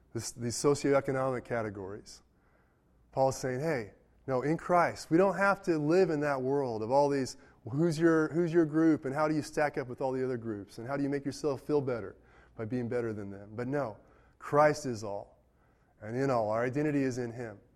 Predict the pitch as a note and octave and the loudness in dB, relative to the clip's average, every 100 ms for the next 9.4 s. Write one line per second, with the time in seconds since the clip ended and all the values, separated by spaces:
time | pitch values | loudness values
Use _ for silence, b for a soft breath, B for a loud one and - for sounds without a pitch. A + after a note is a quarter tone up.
0 | _ b b b - A2 C3 B2 A#2+ A2+ | _ b b b -12 -6 -4 -4 -4 -4
1 | A2 G#2+ G2+ A2 A#2 - - _ b b | -4 -6 -10 -12 -14 -18 -20 _ b b
2 | _ A2 G#2 G2 F#2+ - - _ _ _ | _ -6 -4 -4 -8 -12 -20 _ _ _
3 | _ _ _ _ _ b b b A#2+ C#3 | _ _ _ _ _ b b b 0 2
4 | D3 D#3 D3+ D3+ D#3 C#3+ B2 A2+ - b | 6 6 8 6 6 4 2 -2 -8 b
5 | b b b b _ G#2+ D#3 C3 D3+ C3+ | b b b b _ -2 2 2 2 4
6 | D3+ C#3+ D3+ D#3+ D3 C#3 - A#2+ C#3+ - | 4 6 2 4 2 2 -4 -8 -8 -2
7 | G#3 G#3+ F#3 G3 F#3 E3 D#3+ D#3+ F#3+ F3+ | 2 4 4 6 6 6 2 2 0 0
8 | D#3 E3 E3+ F3 F3 E3 D3 D3 D3 C#3+ | -2 0 2 2 -2 -4 2 4 4 4
9 | B2 C3 B2+ | 0 -2 -2